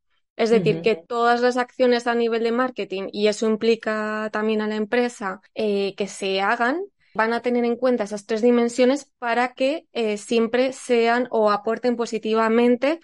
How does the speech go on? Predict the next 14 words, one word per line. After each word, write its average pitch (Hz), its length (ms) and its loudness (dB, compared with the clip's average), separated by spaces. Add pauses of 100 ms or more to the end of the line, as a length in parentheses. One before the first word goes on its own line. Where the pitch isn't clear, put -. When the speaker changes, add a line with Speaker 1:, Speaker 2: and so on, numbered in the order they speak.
(120)
Speaker 1:
tanto 190 260 -6
a - 20 -4
la 185 80 -6
sociedad 214 640 -2 (260)
como 208 280 0
lo 196 160 -2
que 202 120 -2
es 202 240 -8
el 208 220 -2
medio 202 260 0
ambiente 202 300 -2
y - 20 2
el 208 100 0
ecosistema, 233 840 0